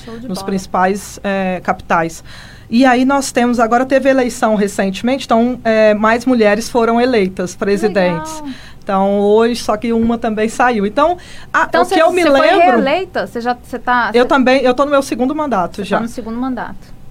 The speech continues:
Speaker 2: No segundo mandato já. E aí, na, a gente teve outras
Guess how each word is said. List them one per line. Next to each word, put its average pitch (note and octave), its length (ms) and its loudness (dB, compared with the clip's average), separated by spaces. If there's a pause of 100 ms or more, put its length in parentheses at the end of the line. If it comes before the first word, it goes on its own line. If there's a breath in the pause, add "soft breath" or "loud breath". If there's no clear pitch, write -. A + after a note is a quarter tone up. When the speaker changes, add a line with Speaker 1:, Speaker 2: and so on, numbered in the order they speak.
Speaker 2:
No F#3+ 100 -4
segundo G#3 380 -4
mandato A3+ 400 -2
já. - 140 -10 (120)
E G#3+ 140 0
aí, A3+ 420 2
na, B3+ 380 4
a A3 80 0
gente A#3+ 260 -2
teve B3+ 360 0
outras A3 920 0